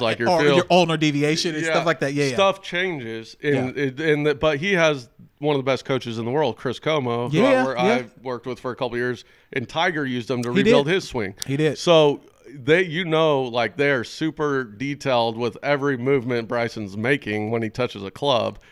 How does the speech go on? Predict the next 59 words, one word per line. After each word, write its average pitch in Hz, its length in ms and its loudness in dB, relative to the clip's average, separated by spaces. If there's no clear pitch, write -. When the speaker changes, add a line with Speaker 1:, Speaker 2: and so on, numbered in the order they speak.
Speaker 1:
and 135 420 0
every 143 480 -2
exercise 139 580 -2
he's 113 220 -8
doing, 135 340 -2
they're 123 100 -6
probably 139 260 -2
supplementing 120 640 -6
it 113 120 -4
with 127 240 -6
a 107 240 -6
golf 135 260 0
specific - 500 -6
Speaker 2:
Yeah, 294 260 6
Speaker 1:
thing. 277 120 -2
Speaker 2:
yeah, 262 80 8
yeah, 233 160 4
I 226 100 0
get, 220 120 2
I - 20 2
Speaker 1:
And, 285 120 6
Speaker 2:
mean 285 160 2
Speaker 1:
and 165 120 0
so 170 400 6
th-, 170 240 -2
he's 202 160 -4
doing, 208 260 2
'cause 170 140 0
I 190 80 4
was 180 100 0
thinking 185 240 0
about 139 220 4
it, 139 60 -2
like, 135 200 2
he's 180 300 -6
spending 151 340 -2
a 131 60 -2
lot 131 140 2
of - 40 -4
time 139 220 -2
in 107 40 -10
the 107 80 -6
weight 135 240 2
room 120 460 -2
and 110 100 -6
spending 120 240 -4
a 113 60 -4
lot 113 80 -4
of 107 80 -6
time 104 220 -6
eating, 120 400 -2
but 147 180 8
think 196 160 6
how 185 80 4
much 160 240 2
time 147 320 2
he's 135 220 0
spending, 135 600 0
like, 120 340 2